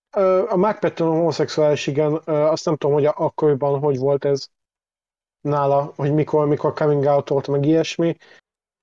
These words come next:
de i-, igen, abszolút érezni a filmben, hogy vannak ilyen, ilyen utalások, meg egy ilyen,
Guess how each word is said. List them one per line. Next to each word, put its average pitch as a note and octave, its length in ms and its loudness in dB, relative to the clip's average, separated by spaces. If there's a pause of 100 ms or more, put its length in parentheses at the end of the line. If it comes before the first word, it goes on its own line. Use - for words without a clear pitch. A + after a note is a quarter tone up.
de D3 600 0 (760)
i-, G#3+ 100 -10 (140)
igen, D#3+ 400 0 (240)
abszolút F3+ 440 -2
érezni D#3 260 2
a D3+ 60 -2
filmben, D#3 340 -2
hogy D#3+ 160 -2
vannak D3+ 340 -4
ilyen, D3+ 300 0
ilyen D#3 180 0
utalások, D3+ 560 0
meg D3+ 200 0
egy C#3+ 140 0
ilyen, D3 240 0